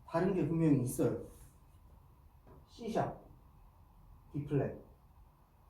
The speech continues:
E샵, D플랫. 중간 음들이 있어요. 중간 음이 없는 데가 미파하고 시도. 그러니까 E하고 F 사이엔 반응이 없고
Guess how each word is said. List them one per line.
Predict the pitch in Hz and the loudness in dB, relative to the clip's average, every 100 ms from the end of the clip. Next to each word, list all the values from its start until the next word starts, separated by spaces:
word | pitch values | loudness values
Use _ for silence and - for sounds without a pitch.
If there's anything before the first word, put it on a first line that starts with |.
| - - - - | -20 -20 -20 -8
E샵, | 135 180 - - - - - - - - | -4 -4 -4 -10 -20 -20 -20 -20 -20 -14
D플랫. | 143 139 123 - - - - - - - - - - - | -12 -8 -6 -8 -12 -20 -20 -20 -20 -20 -20 -20 -20 -4
중간 | 147 156 143 | 2 4 6
음들이 | 139 143 131 113 | 4 4 0 -4
있어요. | - 117 131 - | -6 -4 -4 -2
중간 | 139 143 135 | 0 2 0
음이 | 131 | 0
없는 | 120 135 139 | 0 4 4
데가 | 131 123 185 214 - - - - - - - - | 4 0 0 -2 -6 -16 -20 -20 -20 -20 -14 -2
미파하고 | 151 156 170 156 151 151 156 214 - - - - - - | -2 0 0 2 2 0 0 0 0 -8 -16 -20 -20 -20
시도. | - - - - - - - - _ | -16 -4 -4 -4 -12 -20 -20 -20 _
그러니까 | 123 - 147 151 - - | -18 -12 -10 -10 -16 0
E하고 | 147 170 156 131 | 6 6 6 2
F | - | -4
사이엔 | 147 135 127 117 113 - - - - | -2 0 0 -2 -4 -12 -20 -16 -4
반응이 | 135 123 110 | 0 0 -2
없고 | - - 180 214 - | -6 -2 0 0 -4